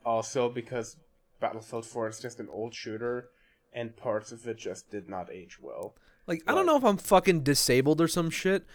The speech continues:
Speaker 2: but I swear to God, as I'm fucking, like, shooting and shit, like, if a motherfucker's, like, more than twenty feet from me, reticle's right on him, it's like,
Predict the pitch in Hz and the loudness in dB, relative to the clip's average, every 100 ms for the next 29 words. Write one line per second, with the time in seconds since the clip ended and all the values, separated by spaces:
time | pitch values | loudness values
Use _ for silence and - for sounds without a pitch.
0 | - - 160 123 202 226 - - 151 147 | -20 -4 0 6 8 8 2 0 6 8
1 | 151 151 123 110 117 156 196 - _ _ | 8 8 8 8 8 6 4 -6 _ _
2 | - 156 185 196 202 175 190 175 147 - | 0 0 2 2 4 4 4 4 2 0
3 | - - 131 151 175 175 170 - 196 208 | -4 0 0 0 0 0 0 2 2 2
4 | - - _ - 160 175 160 156 190 233 | -4 -20 _ 2 6 6 6 6 6 6
5 | - 190 226 190 165 151 143 160 160 - | 6 8 6 6 4 4 4 4 0 0
6 | 139 139 - 131 156 190 190 233 127 147 | 0 0 -2 -2 -2 -2 -2 -2 2 4
7 | 180 - 190 127 131 127 123 165 160 113 | 4 4 0 4 4 6 4 2 0 0
8 | 113 104 | 0 -2